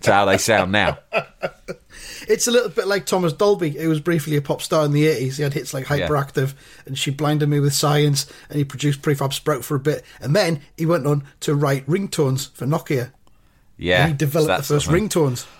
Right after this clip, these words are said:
Speaker 1: Or the cunt who made that, you know that Dell thing? Ding, ding, ding, ding.
Speaker 2: Yeah. Mm.
Speaker 1: Fucking billi-, richest bloke in the world.
Speaker 2: Yeah.
Speaker 1: Ding, ding, ding, ding. Gets a tenner every time that noise is made, anywhere.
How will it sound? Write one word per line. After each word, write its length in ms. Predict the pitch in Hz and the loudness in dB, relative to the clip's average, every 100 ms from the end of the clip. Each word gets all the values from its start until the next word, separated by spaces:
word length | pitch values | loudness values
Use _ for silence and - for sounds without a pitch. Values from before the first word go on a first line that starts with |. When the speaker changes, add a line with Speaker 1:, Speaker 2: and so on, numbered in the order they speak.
| _ - | _ 0
Speaker 1:
Or 160 | 127 | 0
the 100 | 123 | 0
cunt 380 | 123 147 131 - | -2 -2 -2 0
who 120 | 113 | 0
made 300 | 110 104 95 | 2 2 2
that, 260 | 98 92 - | 2 0 -2
you 120 | 98 107 | -6 -2
know 140 | 113 | 0
that 400 | 104 - - _ | 0 -2 -8 _
Dell 300 | 110 104 101 | 0 2 0
thing? 380 | - 82 73 71 - | -2 -2 -2 -6 -6
Ding, 160 | 92 87 | -4 0
ding, 160 | 151 - | 0 0
ding, 160 | 95 | -2
ding. 300 | 175 190 185 - - | 0 -2 -4 -14 -8
Speaker 2:
Yeah. 460 | 135 160 180 143 - _ _ _ - _ _ | 0 2 2 0 -6 _ _ _ -20 _ _
Mm. 280 | 139 165 139 - | -6 -6 -6 -6
Speaker 1:
Fucking 400 | - 101 104 98 | -6 -4 -4 -4
billi-, 280 | 101 104 104 - | 0 0 -2 -2
richest 360 | 117 - 107 - | -2 -2 -2 0
bloke 200 | 104 - | 0 0
in 80 | |
the 80 | 101 | 0
world. 320 | 110 95 82 - _ _ _ | 2 2 -2 -14 _ _ _
Speaker 2:
Yeah. 240 | 131 123 - _ - | -2 -2 -4 _ -2
Speaker 1:
Ding, 140 | 110 95 | 0 2
ding, 160 | 135 | 2
ding, 140 | 107 98 | 2 2
ding. 300 | 175 170 - - - - | 0 0 -6 -18 -20 -4
Gets 200 | 120 101 | -2 -2
a 60 | - | -2
tenner 340 | 147 120 107 | -2 0 0
every 220 | 101 104 | 0 -4
time 260 | - 101 98 | -2 0 0
that 160 | 95 101 | -2 0
noise 280 | 98 90 | 0 0
is 100 | 87 | -2
made, 360 | 98 90 80 71 - | 0 0 0 -4 -2
anywhere. 460 | 101 92 82 71 | -2 0 -2 -2